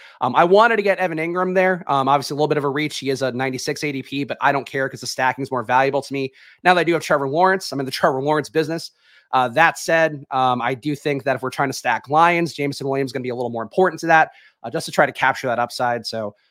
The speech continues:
I'll take Williams at eighty-nine, though there's a chance, I think, and probably a higher likelihood that Williams would have fallen to me at one oh four. But I think there was also a chance that both guys get scooped anyway. So I'll choose Williams for the sake of the stack.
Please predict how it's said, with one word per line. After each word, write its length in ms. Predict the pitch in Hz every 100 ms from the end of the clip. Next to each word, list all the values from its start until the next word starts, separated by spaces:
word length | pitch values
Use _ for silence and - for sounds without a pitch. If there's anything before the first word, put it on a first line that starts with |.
| _ -
I'll 140 | 175
take 200 | 220 208
Williams 280 | 202 196 175
at 40 |
eighty-nine, 540 | 170 160 156 151 147 135
though 100 | 139
there's 200 | 135 131
a 40 |
chance, 400 | - 175 170 165 -
I 100 | 139
think, 300 | 143 143 -
and 140 | 127
probably 380 | - - 185 175
a 60 | 156
higher 340 | - 151 131
likelihood 580 | 123 151 156 147 147 143 _ _ _
that 260 | 147 120 113
Williams 360 | 147 151 143 127
would 80 |
have 120 | 120 -
fallen 440 | 147 143 143 135
to 120 | -
me 160 | 143 135
at 120 | -
one 140 | 131
oh 80 | 123
four. 520 | 104 - 170 175 170 _ _ _ _
But 120 | 147
I 40 | 170
think 100 | 196
there 80 | 190
was 100 | 175
also 240 | 160 160
a 40 |
chance 280 | 143 160 139
that 120 | 135
both 200 | 123 131
guys 260 | 156 139 135
get 140 | 135
scooped 260 | - 139 123
anyway. 380 | 123 127 131 123 _
So 380 | - 104 98 _ _ _ _ _ _ _ _ _ -
I'll 120 | 175
choose 300 | - 214 190
Williams 300 | 180 160 151
for 80 | 139
the 60 |
sake 200 | 135 131
of 40 | 110
the 80 | -
stack. 340 | 101 98 _